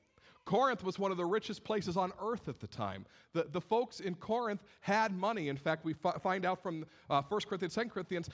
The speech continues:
they had so much money and they, they had so much leisure time, they had enough time to argue theology. So, so they had money. They, they were in a, they were in good shape. And they'd said, "Yes, Paul, we will give to that Judean church," but then they really didn't do anything.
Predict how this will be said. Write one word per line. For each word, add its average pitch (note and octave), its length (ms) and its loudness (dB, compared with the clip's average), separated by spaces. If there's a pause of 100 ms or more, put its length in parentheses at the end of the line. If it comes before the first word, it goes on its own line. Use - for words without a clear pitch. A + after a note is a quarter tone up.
(140)
they A3 80 4
had A3+ 100 2
so B3+ 220 0
much B3 220 -2
money G#3 260 2
and F#3+ 140 -2
they, F#3 60 0
they E3+ 160 -2
had G3+ 120 2
so A#3 160 2
much A3+ 180 0
leisure G#3 220 -2
time, F#3+ 240 0
they F#3 80 0
had F#3+ 120 4
enough F#3 260 -2
time F#3+ 260 0
to E3+ 140 -2
argue E3 320 2
theology. A2+ 580 0 (540)
So, D#3 280 2
so E3 140 -4
they G#3 140 4
had G#3 160 4
money. C#3+ 280 2 (720)
They, D3+ 120 0
they D#3 180 0
were G#3+ 160 0
in G3 60 0
a, - 20 -2
they F#3 180 0
were G3+ 120 0
in D#3 40 -6
good G#3 160 0
shape. - 280 -2 (280)
And F#3+ 100 0
they'd G#3+ 140 2
said, A3 180 0
"Yes, B3 240 0
Paul, G#3 300 2
we A#3+ 120 -2
will A#3 140 0
give A#3 220 -2
to - 80 -4
that A3+ 160 0
Judean G#3+ 340 -4
church," - 440 -4 (280)
but - 260 -2
then G#3+ 220 0
they G3+ 120 0
really G#3 280 0
didn't F#3+ 220 -6
do B3+ 200 -6
anything. A2 380 -10